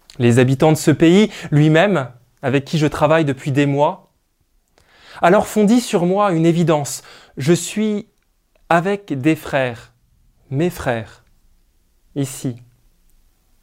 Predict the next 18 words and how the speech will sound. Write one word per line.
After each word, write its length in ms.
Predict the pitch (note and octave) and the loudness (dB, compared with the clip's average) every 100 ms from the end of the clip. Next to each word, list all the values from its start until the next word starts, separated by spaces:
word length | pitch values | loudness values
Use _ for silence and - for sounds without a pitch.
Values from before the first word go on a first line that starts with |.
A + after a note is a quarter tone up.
| _ | _
en 120 | C3+ B2+ | -4 -4
Centrafrique. 760 | C#3 B2+ C3 - A#2+ - - _ _ _ _ _ _ _ _ _ _ _ _ _ _ _ _ _ _ _ _ _ _ _ _ _ _ | -2 0 -2 -2 -8 -8 -20 _ _ _ _ _ _ _ _ _ _ _ _ _ _ _ _ _ _ _ _ _ _ _ _ _ _
Là-bas, 400 | C3+ C#3+ E3 F#3+ | 4 6 6 4
je 140 | D#3 D3 | 4 4
naissais 560 | D#3+ F3 - E3 D3+ | 4 2 0 4 6
à 100 | C#3+ | 6
une 200 | D3+ D#3+ | 6 4
fraternité 640 | - G3+ G3+ G#3 G#3 G#3 | 2 0 2 2 4 2
universelle 880 | G3+ G#3 G#3 F#3+ F3 - E3 D3 C#3 C3 - - | 2 2 2 2 0 -2 -2 0 -2 -6 -18 -6
que 140 | D#3+ | -2
je 160 | C#3 D3 | 0 -2
savais, 540 | - E3 D3+ G3 A#3+ _ _ _ _ _ _ _ _ _ _ D3 | 0 0 2 0 -2 _ _ _ _ _ _ _ _ _ _ -4
mais 180 | D3+ | -4
que 140 | D3+ D3 | -2 -4
je 120 | C3+ | -2
ne 120 | C3+ | -4
vivais 400 | B2 E3 D3 C3 | -2 -2 -2 -4
pas. 380 | C3 A#2+ A2 _ | -6 -10 -10 _